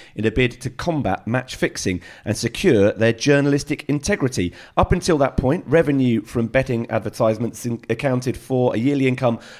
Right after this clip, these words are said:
of around five hundred thousand Swedish krona. That's, uh, around forty-three thousand pounds, or the equivalent of a round of drinks in a Swedish bar,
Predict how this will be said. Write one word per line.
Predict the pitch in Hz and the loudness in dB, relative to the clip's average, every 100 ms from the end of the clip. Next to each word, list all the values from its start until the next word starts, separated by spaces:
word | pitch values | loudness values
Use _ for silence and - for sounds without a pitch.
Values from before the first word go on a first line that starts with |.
| - | -8
of | 113 | 0
around | 123 113 | 0 0
five | - 143 127 | 0 2 2
hundred | 131 113 | 0 -4
thousand | - 175 175 127 110 | -2 0 0 -2 -4
Swedish | 117 110 101 - - | -2 -2 -2 -4 -8
krona. | - 107 101 104 | 0 0 2 0
That's, | 127 - - 117 | -2 -4 -4 -2
uh, | 104 - - - | -2 -6 -8 -2
around | 113 110 - | 0 0 -2
forty-three | - 143 127 113 - - 147 127 | -2 -2 -2 -6 -8 -2 0 0
thousand | 123 117 104 107 101 | 0 -2 -2 -2 -2
pounds, | 110 104 98 92 - | -2 -2 -4 -6 -4
or | 107 101 101 90 | -2 0 0 -2
the | 98 | -4
equivalent | 98 95 98 - | -6 -8 -8 -10
of | 95 | -10
a | 92 | -6
round | 98 120 107 95 | -2 -2 -2 -4
of | 87 | -6
drinks | 120 101 - | -6 -6 -8
in | 92 | -10
a | |
Swedish | - 98 85 85 | -8 -8 -8 -10
bar, | - 82 113 | -8 -6 -8